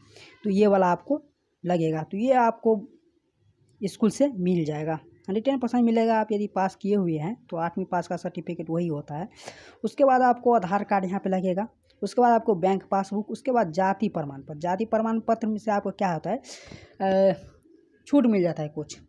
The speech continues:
जैसे एससी, एसटी, ओबीसी को रहता है ना, तो उसमें यदि जो नामांकन फीस लगता है, उसमें आपको छूट मिल जाता है कुछ, ये है यहाँ पे। और दो पासपोर्ट साइज फ़ोटो, तो आपको दो नहीं, चार लेके जाना है आपको अच्छे तरीके से, जो कि एक दो एक्स्ट्रा में ही लेकर के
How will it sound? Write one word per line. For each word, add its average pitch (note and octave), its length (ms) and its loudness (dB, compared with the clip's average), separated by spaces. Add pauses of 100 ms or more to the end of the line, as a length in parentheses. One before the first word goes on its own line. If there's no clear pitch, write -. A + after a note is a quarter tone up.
(120)
जैसे F3 200 -2
एससी, G3 280 0
एसटी, G3 360 -2
ओबीसी F#3+ 400 -4
को F3+ 260 -10
रहता F#3 240 -2
है G3+ 80 0
ना, E3 120 -2
तो D#3+ 140 -10
उसमें F3+ 220 -4
यदि F3+ 300 -2
जो F3+ 260 -2
नामांकन F#3 580 0 (120)
फीस G#3+ 220 2
लगता D#3 300 -2
है, F#3 160 -4 (680)
उसमें B3+ 260 2
आपको B3 280 0
छूट F#3+ 300 -2
मिल D#3+ 180 -2
जाता D#3 220 -8
है D#3 60 -10
कुछ, - 280 -18 (200)
ये G#3 140 4
है F#3+ 460 2
यहाँ E3 180 -4
पे। B3+ 100 -4 (400)
और F3 120 2
दो G#3+ 200 6
पासपोर्ट A3 420 2
साइज G#3 180 2
फ़ोटो, A3 340 -2
तो B3 120 -6
आपको A#3 220 0
दो A#3+ 160 2
नहीं, A3+ 140 4
चार A3 240 0
लेके G#3+ 280 0
जाना F#3+ 280 2
है A3 240 -4
आपको F3 300 -4
अच्छे F3 160 -6
तरीके F3+ 340 -2
से, F#3 180 -4
जो F3 140 -4
कि F3+ 400 -4
एक F3+ 120 -8
दो F#3 140 -2
एक्स्ट्रा F#3 400 -2
में E3 120 -4
ही D#3+ 80 -4
लेकर E3 260 -6
के C4 180 -6